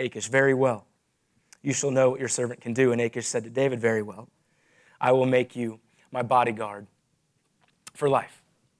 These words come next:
So our, uh, text starts as a pausing of the narrative of David, and David, uh, finds himself in a conundrum. "I vowed myself to the enemy, and now the enemy wants to fight God's people. Do I honor my vow or do I honor God's people?"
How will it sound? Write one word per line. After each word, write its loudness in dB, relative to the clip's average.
So 4
our, 8
uh, 6
text 0
starts 0
as -2
a 0
pausing 0
of -12
the -8
narrative -6
of -8
David, -4
and -4
David, 2
uh, 2
finds 2
himself -2
in -6
a -4
conundrum. -4
"I 6
vowed 6
myself 2
to -8
the -8
enemy, -4
and 0
now 6
the -2
enemy 0
wants -2
to -10
fight 2
God's -2
people. -2
Do 0
I 0
honor -2
my -2
vow 4
or 2
do -2
I -2
honor -2
God's -6
people?" -10